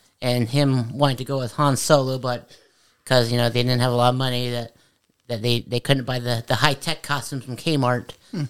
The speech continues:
Speaker 1: So, so he would get his, his grandmother basically made all the costumes, and it was basically repurposed, uh, clothing and whatnot that they had from before.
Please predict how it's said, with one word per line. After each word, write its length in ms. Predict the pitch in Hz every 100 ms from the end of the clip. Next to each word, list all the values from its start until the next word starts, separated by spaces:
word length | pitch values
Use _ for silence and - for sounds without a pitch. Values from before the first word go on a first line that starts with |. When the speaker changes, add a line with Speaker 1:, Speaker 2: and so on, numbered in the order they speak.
| _
Speaker 1:
So, 340 | - 127 117
so 260 | 113 127 123
he 100 | 120
would 120 | 120
get 140 | 127 120
his, 140 | 120 -
his 180 | 131
grandmother 560 | 120 135 131 123 123 117 - _ _ 117 110
basically 360 | 127 - 127 120
made 180 | 120
all 160 | 120 120
the 60 | 113
costumes, 680 | 131 123 - 120 120 - - _ _ _ _ -
and 180 | 120 120
it 60 |
was 120 | 117
basically 420 | - 127 110 127 123
repurposed, 800 | 123 - 131 120 117 - -
uh, 180 | 123 117
clothing 500 | - - 127 120 123
and 80 | 120
whatnot 380 | 117 117 120 110
that 120 | 113
they 160 | 113 113 -
had 160 | 120 113
from 140 | 113
before. 380 | - 131 117